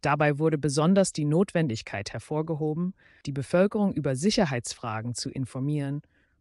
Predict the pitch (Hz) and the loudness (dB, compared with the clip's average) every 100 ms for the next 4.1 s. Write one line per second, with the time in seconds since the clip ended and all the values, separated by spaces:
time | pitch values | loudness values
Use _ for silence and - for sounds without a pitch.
0 | _ _ - 175 196 170 151 143 139 135 | _ _ 0 4 4 4 2 2 0 -2
1 | 139 127 131 127 - 147 156 139 131 131 | -4 -2 -2 -4 -2 0 0 -2 -4 -4
2 | 139 165 156 143 135 - 151 160 - 131 | -2 -2 0 -4 -6 -4 0 0 0 -2
3 | 143 120 107 101 - 117 - - 113 95 | -4 -4 -6 -6 -8 -10 -12 -10 -10 -12
4 | 76 | -14